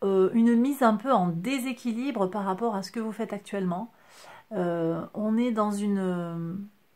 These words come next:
une avancée, euh, voyez, un trois qui est, voilà, le trois, on est, on n'est pas tout à fait équilibré, mais on est, qu'est-ce qu'on est avancé dans le,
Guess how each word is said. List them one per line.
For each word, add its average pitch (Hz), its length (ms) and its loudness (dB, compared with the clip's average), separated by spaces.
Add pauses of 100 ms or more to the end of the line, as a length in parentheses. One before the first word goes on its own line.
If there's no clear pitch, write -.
une 208 220 0
avancée, 240 920 0 (340)
euh, 196 300 -4
voyez, 202 340 -2
un 208 160 0
trois 254 340 -2
qui 226 180 -8
est, 202 180 -10
voilà, 180 300 2
le 185 120 2
trois, 277 440 4
on 202 100 -2
est, 190 160 -4
on 185 80 -2
n'est 190 80 0
pas 294 200 2
tout 285 180 -8
à 226 80 2
fait 233 140 -8
équilibré, 220 380 -4
mais 185 200 -4 (260)
on 185 100 0
est, 175 160 0 (220)
qu'est-ce 170 220 -6
qu'on 196 160 -2
est 202 40 2
avancé 185 460 0
dans 180 140 -2
le, 165 260 -6